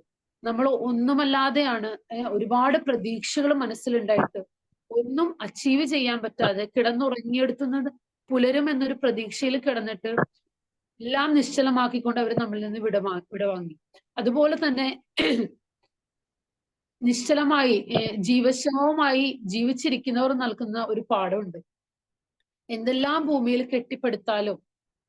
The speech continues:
നമുക്കതൊന്നും ശാശ്വതമല്ല എന്നുള്ളൊരു സത്യം. ഒരു വീടെന്നത് നമ്മളുടെ എല്ലാവരുടെയും ഒരു സ്വപ്നമായിരിക്കും. പക്ഷേ ഉള്ളവനത്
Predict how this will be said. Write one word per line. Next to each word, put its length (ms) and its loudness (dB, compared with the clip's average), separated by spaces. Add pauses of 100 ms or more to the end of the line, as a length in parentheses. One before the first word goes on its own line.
(120)
നമുക്കതൊന്നും 760 -4
ശാശ്വതമല്ല 1080 0
എന്നുള്ളൊരു 380 -4
സത്യം. 380 -8 (580)
ഒരു 120 4
വീടെന്നത് 800 2 (100)
നമ്മളുടെ 340 -2
എല്ലാവരുടെയും 680 0
ഒരു 80 -2
സ്വപ്നമായിരിക്കും. 760 -10 (540)
പക്ഷേ 440 0 (240)
ഉള്ളവനത് 800 2